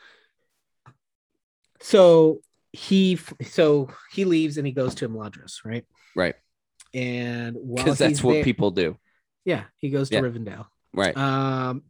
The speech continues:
Speaker 1: and that's where his, that's where his family ends up being, right? That's
Speaker 2: Mm-hmm.
Speaker 1: where his wife is.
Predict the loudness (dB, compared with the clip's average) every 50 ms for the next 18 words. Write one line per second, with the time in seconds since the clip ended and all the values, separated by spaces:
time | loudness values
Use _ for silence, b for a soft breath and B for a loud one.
0 | _ -8 -6 -4 -4 -4 -4 -4 -4 -4 -4 -4 -6 -6 -6 -8 -8 -12 -14 b
1 | b b b b b b _ -4 -4 -4 -2 0 0 0 0 0 -4 -4 -8 -14
2 | _ -6 -6 -4 -2 0 0 0 -2 -2 -6 -4 -4 -2 -2 -2 -2 -4 -6 -8
3 | -8 -8 -8 -8 -8 -8 -10 -10 -10 _ _ _ _ _ _ _ _ -12 -12 -12
4 | -14 -18 -20 -20 _ -18 -16 -14 -14 -12 -8 -8 -6 -4 -4 -4 -6 -6 -8 -10
5 | -6 -4 -4 -4 -4 -4 -4 -4 -2 -2 -4 -6 -8 -12